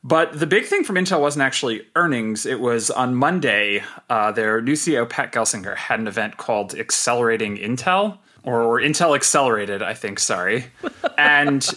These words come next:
it was to announce their new Intel Accelerated. It was to preview the next five years of Intel's roadmap, uh, in terms of their processor architectures and their processor nodes, um, their packaging technology.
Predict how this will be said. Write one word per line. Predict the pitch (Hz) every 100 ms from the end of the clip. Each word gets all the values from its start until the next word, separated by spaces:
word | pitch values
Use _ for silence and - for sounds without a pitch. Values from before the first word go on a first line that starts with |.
| -
it | 165
was | 147 151 143 135 127 - - - _
to | - - 151
announce | 143 147 165 170 -
their | 143
new | 131 131 135 131 123 117 107 101 _
Intel | 160 160 160
Accelerated. | - 135 101 95 101
It | 110
was | 123 123
to | - 143 127 123 -
preview | - 202 196 185
the | 151
next | 135 131 - - -
five | - - 131 131 135
years | 123 120 117 110 104
of | 104
Intel's | 107 107 104
roadmap, | 101 101 95 85 62 - - -
uh, | 117 98 98
in | 107
terms | 120 104 101
of | 92 92 95 - _ _ _ _ -
their | 120 104 95
processor | - 180 - 160 156 139 131 101
architectures | 127 135 139 127 135 117
and | -
their | 101
processor | 127 - 120 120
nodes, | 107 107 107 - -
um, | 120 95 67 67 -
their | 98
packaging | - 160 151 135
technology. | 135 127 117 107 113 110 107